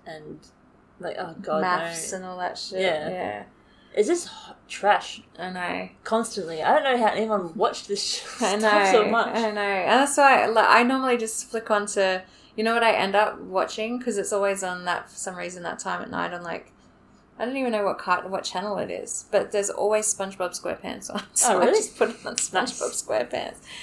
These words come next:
Speaker 2: I don't know if it's, like,
Speaker 1: Can't go
Speaker 2: Seven
Speaker 1: wrong.
Speaker 2: Mate or something,
Speaker 1: Hmm.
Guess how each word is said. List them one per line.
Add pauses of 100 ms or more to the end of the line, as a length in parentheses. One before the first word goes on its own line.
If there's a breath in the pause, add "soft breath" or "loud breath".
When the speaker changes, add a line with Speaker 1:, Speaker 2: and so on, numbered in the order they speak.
(140 loud breath)
Speaker 2:
I
don't
know
if
it's,
like,
Speaker 1:
Can't
go
Speaker 2:
Seven
Speaker 1:
wrong.
Speaker 2:
Mate
or
something, (140)
Speaker 1:
Hmm.